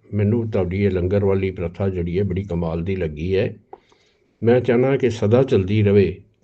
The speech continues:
ਤੇ ਮੈਂ ਕੋਈ ਵੱਡੀ ਜ਼ਕੀਰ ਜਿਹੜੀ ਹੈ ਤੁਹਾਡੇ ਨਾਲ ਲਾ ਦੇਣਾ ਚਾਹੁੰਦਾ, ਤਾਂ ਕਿ ਇਹ ਲੰਗਰ ਜਿਹੜਾ ਸਦਾ ਇੱਦਾਂ ਹੀ ਚੱਲਦਾ ਰਹੇ।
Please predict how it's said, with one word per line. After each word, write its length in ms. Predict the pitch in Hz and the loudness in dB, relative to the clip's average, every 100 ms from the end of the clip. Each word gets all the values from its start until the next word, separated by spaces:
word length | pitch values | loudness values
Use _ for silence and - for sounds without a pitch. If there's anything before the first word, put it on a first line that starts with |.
| - | -2
ਤੇ 60 | |
ਮੈਂ 180 | 104 113 | 0 2
ਕੋਈ 120 | 117 104 | 0 0
ਵੱਡੀ 300 | 90 90 117 | 0 0 0
ਜ਼ਕੀਰ 540 | 104 98 104 113 123 | 0 0 4 4 2
ਜਿਹੜੀ 380 | 107 107 104 95 | 0 0 2 2
ਹੈ 280 | 85 80 - _ _ | 0 -6 -12 _ _
ਤੁਹਾਡੇ 280 | 104 85 92 | -4 0 0
ਨਾਲ 260 | 90 87 | 0 0
ਲਾ 140 | 87 82 | 0 -2
ਦੇਣਾ 280 | 82 87 87 | -2 -2 -4
ਚਾਹੁੰਦਾ, 420 | 85 90 82 - _ _ _ _ _ _ _ _ | -4 -4 -4 -8 _ _ _ _ _ _ _ _
ਤਾਂ 140 | - 95 | -4 -2
ਕਿ 300 | 104 98 92 | 0 0 -2
ਇਹ 120 | 98 | -2
ਲੰਗਰ 380 | 92 90 87 92 | -2 0 0 -2
ਜਿਹੜਾ 200 | 90 87 | -2 -2
ਸਦਾ 320 | 87 90 82 | -2 -4 -4
ਇੱਦਾਂ 240 | 87 76 85 | -4 -2 -4
ਹੀ 40 | |
ਚੱਲਦਾ 380 | 82 80 76 71 | -4 -6 -8 -12
ਰਹੇ। 240 | 85 - | -16 -20